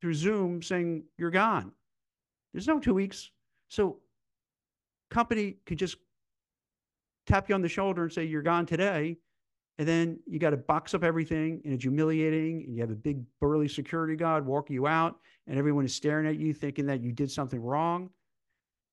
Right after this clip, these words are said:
That's okay. But if you say, "Hey,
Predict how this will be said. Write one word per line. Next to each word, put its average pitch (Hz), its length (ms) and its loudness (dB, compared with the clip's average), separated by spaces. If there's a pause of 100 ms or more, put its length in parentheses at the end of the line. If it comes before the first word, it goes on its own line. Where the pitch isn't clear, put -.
(880)
That's 220 240 4
okay. 233 380 6 (800)
But 143 120 4
if 139 80 -2
you 190 100 -2
say, 170 400 4
"Hey, 165 340 0